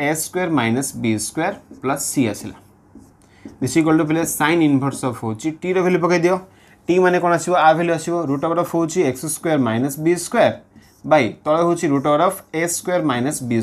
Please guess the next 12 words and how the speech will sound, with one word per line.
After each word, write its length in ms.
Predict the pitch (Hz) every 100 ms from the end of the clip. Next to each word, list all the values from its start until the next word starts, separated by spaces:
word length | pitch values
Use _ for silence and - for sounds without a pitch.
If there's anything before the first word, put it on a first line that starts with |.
| 113
ସ୍କୋୟାର 220 | 110 104
ପିଲେ, 140 | 107 - - - -
ପ୍ଲସ୍ 200 | 156 -
ସି 80 | 175 165
ହେଇଗଲା। 220 | 160 147 - _ _ - - - _ -
ତ 80 | 175 156
ଲେଖିପାରିବା 440 | 156 156 147 160 170
sine 340 | - 139 143 139
inverse 340 | 131 131 - 131
of 60 | 117
ହଉଛି 260 | 113 113 156 135
root 220 | 170 190